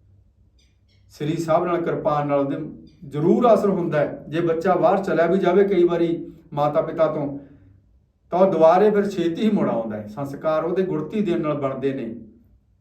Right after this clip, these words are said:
ਬਾਣੀ ਵਾਲੀ ਗੁੜਤੀ ਉਹਨੂੰ ਦੇਣੀ ਚਾਹੀਦੀ ਹੈ। ਚਲੋ, ਮਹਾਰਾਜ ਭਲਾ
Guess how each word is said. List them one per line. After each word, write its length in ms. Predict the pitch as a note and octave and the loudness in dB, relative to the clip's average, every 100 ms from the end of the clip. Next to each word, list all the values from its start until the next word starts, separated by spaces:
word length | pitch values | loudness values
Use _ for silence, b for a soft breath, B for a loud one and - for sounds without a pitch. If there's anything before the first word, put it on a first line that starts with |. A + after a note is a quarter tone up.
| _ _ _ _ _ _ _ _ _ _ _ _ _ - | _ _ _ _ _ _ _ _ _ _ _ _ _ -12
ਬਾਣੀ 480 | A2+ C#3 D#3 F#3+ G#3 | -2 0 2 4 6
ਵਾਲੀ 240 | G#3 G#3+ | 6 4
ਗੁੜਤੀ 340 | F#3+ G3 G#3+ A3+ | 2 0 0 0
ਉਹਨੂੰ 200 | G3 F#3 | 0 0
ਦੇਣੀ 240 | D#3 C#3+ | -2 -4
ਚਾਹੀਦੀ 360 | C#3 A2+ C3 - | -6 -10 -10 -10
ਹੈ। 160 | - - - _ _ _ _ | -12 -14 -20 _ _ _ _
ਚਲੋ, 460 | E3+ F3+ - - D3+ | 0 2 2 -2 -2
ਮਹਾਰਾਜ 440 | D#3 D#3 D#3 D#3 | -2 0 0 -2
ਭਲਾ 220 | F#3+ E3+ | -2 -2